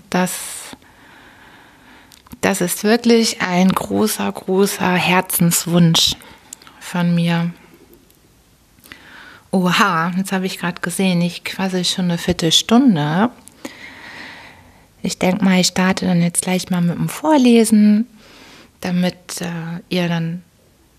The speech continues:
gleich auch schön einschlafen könnt. Das ist total gemein. Ich hab vorher mir bei keiner Folge bisher Gedanken gemacht, was eigentlich ist,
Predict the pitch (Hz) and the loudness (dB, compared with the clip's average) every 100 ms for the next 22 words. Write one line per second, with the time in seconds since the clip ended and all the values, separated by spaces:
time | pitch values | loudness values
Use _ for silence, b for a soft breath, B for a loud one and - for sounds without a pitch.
0 | _ _ - 180 - 180 160 - 123 - | _ _ -8 -6 -4 -2 0 0 -2 -4
1 | - 220 254 254 - 170 156 156 - 165 | -2 2 4 2 0 -2 -2 -4 -6 -8
2 | 151 - - 160 151 165 240 415 B B | -6 -4 -2 -2 -2 0 -2 -2 B B
3 | B B B B B - - 160 175 185 | B B B B B -12 -6 -4 -4 -4
4 | 170 180 175 170 170 190 180 160 151 165 | -2 0 0 2 2 2 2 0 -2 -4
5 | 185 175 - - 226 240 202 190 180 175 | -4 -6 -8 0 4 4 4 2 2 0
6 | 175 - - - 226 262 262 254 208 190 | -4 -6 -6 -4 0 2 2 0 0 2
7 | 180 170 170 170 185 180 175 165 175 208 | 2 0 0 0 2 2 0 0 2 2
8 | 240 202 180 165 165 226 - - - - | 4 4 4 2 4 2 0 -10 -16 -8
9 | 180 180 - 190 190 170 156 - 202 247 | -4 -2 -2 0 2 0 -2 -2 0 0
10 | - - | -4 -12